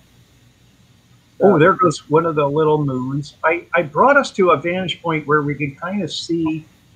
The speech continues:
Speaker 1: um, regionally both the large volcanoes. There are three in a line called the Tharsis Montes. There's the famous, of course, Olympus Mons, larger than New York State, and, um, that's, uh, off the, the main track of three.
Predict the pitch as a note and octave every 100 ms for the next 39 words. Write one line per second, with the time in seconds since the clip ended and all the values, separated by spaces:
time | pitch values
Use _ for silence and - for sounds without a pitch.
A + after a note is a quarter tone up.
0 | B2+ C3+ C3 B2+ B2+ B2+ - C3 E3 A3+
1 | E3 E3 D3 C3+ B2+ D3 F3 G3 D3 B2
2 | B2+ F3+ - C#3+ - - D#3+ C#3+ A2+ A2
3 | B2+ - - F3+ G3+ D#3 C3+ C3+ D#3 D#3
4 | C#3 A#2 A2+ A2+ C3+ C#3 - - B2+ C#3
5 | C#3+ D3 C#3 C3+ A#2 A2+ - A#2 - D#3
6 | F#3+ D#3 C3 - - - _ - A#2 -
7 | C3+ B2 - _ A2 A2+ B2 D#3 B2 -
8 | A#2+ C3 C#3 A#2 A#2 C3+ E3 D3+ C3 B2
9 | C#3 D3 B2+ A#2+ - C#3+ D#3+ - - _
10 | _ _ - A#2+ A#2 A2+ A#2 A2 A#2 A#2
11 | A2+ A2 A#2 A#2 A#2+ - - B2 A#2 A2+
12 | _ _ - B2 D3+ D3 - C3+ A#2+ B2
13 | B2 B2 B2+ A#2+ C#3 B2 A#2+ G2+ _ E3
14 | E3 C3 D#3